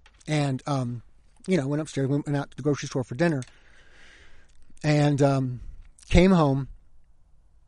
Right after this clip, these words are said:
and there's a fucking trailer truck parked in front of our goddamn house, and there are two cars. And I say to Christopher,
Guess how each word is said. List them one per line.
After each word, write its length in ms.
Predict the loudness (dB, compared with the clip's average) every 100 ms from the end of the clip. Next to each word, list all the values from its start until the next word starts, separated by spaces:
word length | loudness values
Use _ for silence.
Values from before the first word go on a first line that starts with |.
| _ _ _ _ _ -6
and 120 | 0 2
there's 160 | 0
a 40 | 2
fucking 320 | 0 2 -2
trailer 340 | 2 2 2
truck 380 | -2 -4 -4 -6
parked 320 | -2 -2 -2
in 60 | -8
front 220 | -4 -2
of 60 | -2
our 260 | -2 -4 -6
goddamn 640 | -4 -2 0 0 -2 -2
house, 480 | -4 -4 -4 -8 -18 -20 -20 -20 -20 -6
and 180 | -2 0
there 120 | -2
are 60 |
two 220 | -4 -6 -4
cars. 640 | 0 2 0 -4 -10 -14 -20 -20 -20 -20 -20 -20 -20 -20 -14 -8
And 140 | -6 4
I 180 | 4
say 180 | 4 2
to 60 | -2
Christopher, 560 | -2 -6 -6 -8 -8